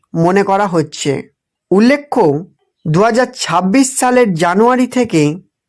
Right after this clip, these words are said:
অষ্টম বেতন কমিশন বাস্তবায়ন হবে। প্রতি দশ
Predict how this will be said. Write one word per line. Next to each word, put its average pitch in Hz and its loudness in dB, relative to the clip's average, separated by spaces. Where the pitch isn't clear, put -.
অষ্টম 202 0
বেতন 208 2
কমিশন 220 0
বাস্তবায়ন 185 0
হবে। 151 0
প্রতি 220 2
দশ 220 0